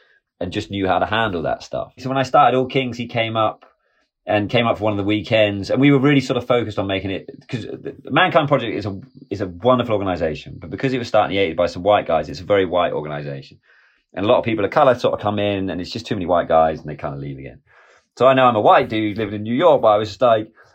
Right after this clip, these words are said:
"I wanna start an organisation which is just much, th-, there can't be, it's gotta be more people of colour than white people." It just has to be,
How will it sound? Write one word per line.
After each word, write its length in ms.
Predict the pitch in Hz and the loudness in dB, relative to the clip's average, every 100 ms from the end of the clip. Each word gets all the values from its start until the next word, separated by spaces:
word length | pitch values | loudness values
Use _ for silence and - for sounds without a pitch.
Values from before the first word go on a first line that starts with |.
| _ | _
"I 80 | - | 2
wanna 140 | 160 139 | 2 4
start 200 | 120 101 | 4 4
an 60 | |
organisation 540 | 98 95 90 87 87 85 | 0 -2 0 -2 -4 -12
which 180 | - | -12
is 120 | 85 - | -14 -12
just 400 | 85 - - _ _ _ _ _ _ | -12 -12 -18 _ _ _ _ _ _
much, 460 | 87 95 110 - - - | -4 0 0 -2 -14 -14
th-, 140 | - - | -16 -16
there 320 | - - - | -18 -12 -8
can't 360 | 127 147 135 113 | 0 2 2 2
be, 560 | 123 117 104 98 87 - _ _ _ _ _ | 2 2 0 -4 -6 -10 _ _ _ _ _
it's 120 | - - | -14 0
gotta 160 | 131 | 2
be 80 | 110 | 2
more 440 | 110 120 113 104 | 2 4 6 4
people 220 | - - 95 | 2 -4 -2
of 60 | |
colour 240 | - 90 80 | 2 2 2
than 140 | 80 | -2
white 220 | 73 69 | -4 -4
people." 400 | 71 53 62 - _ _ - | -10 -14 -16 -20 _ _ -16
It 60 | |
just 140 | 76 78 | -10 -6
has 200 | - - | -6 -8
to 60 | |
be, 280 | 123 113 | -16 -18